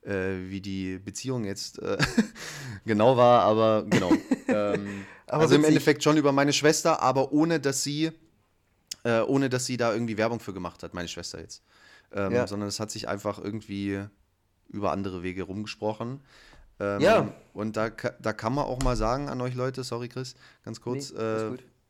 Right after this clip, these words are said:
Speaker 1: vielen Dank dafür. Äh, macht weiter so. Ihr dürft gerne anderen auch noch davon erzählen, äh, wenn sie
Speaker 2: Bitte.
Speaker 1: uns kennen oder auch wenn sie uns nicht kennen.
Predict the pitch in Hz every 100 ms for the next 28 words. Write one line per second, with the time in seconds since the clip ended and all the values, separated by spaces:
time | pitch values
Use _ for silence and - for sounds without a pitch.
0 | _ - - 135 151 123 160 156 156 -
1 | 165 180 202 _ - _ _ _ 113 117
2 | 110 113 127 - 135 151 151 143 156 156
3 | - 117 127 - 131 127 120 127 139 -
4 | 131 117 117 135 131 127 120 117 127 127
5 | 127 127 110 113 113 110 107 113 117 139
6 | 113 110 104 120 127 123 107 101 98 104
7 | 113 113 110 95 110 165 - 151 143 143